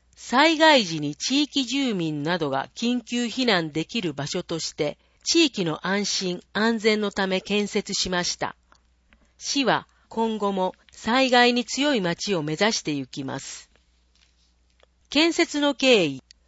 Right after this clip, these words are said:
松山広瀬地区は昭和四十七年、梅雨前線による集中豪雨、平成三十年七月、西日本豪雨などにより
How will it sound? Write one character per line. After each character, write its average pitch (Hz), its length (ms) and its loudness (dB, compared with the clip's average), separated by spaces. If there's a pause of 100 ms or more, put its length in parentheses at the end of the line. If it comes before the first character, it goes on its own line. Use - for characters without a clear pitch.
(340)
松 214 300 -2
山 262 280 4
広 208 300 -2
瀬 226 120 2
地 - 120 -10
区 156 200 -8
は - 240 -6
昭 262 380 4
和 254 260 8
四 247 240 0
十 156 220 -6
七 - 360 -2
年、 143 240 -4 (100)
梅 254 280 4
雨 302 120 2
前 302 220 4
線 170 300 0
に 151 100 -4
よ 147 100 -2
る 139 120 -6
集 226 320 -6
中 214 260 -6
豪 170 320 0
雨、 131 140 -12 (280)
平 277 300 4
成 269 240 6
三 247 320 2
十 226 260 -2
年 151 220 -4
七 - 300 -4
月、 165 480 -4 (100)
西 202 240 2
日 269 140 2
本 269 260 2
豪 269 260 6
雨 180 120 -2
な 180 160 0
ど 160 100 -2
に 147 140 -6
よ 139 120 -4
り 135 200 -10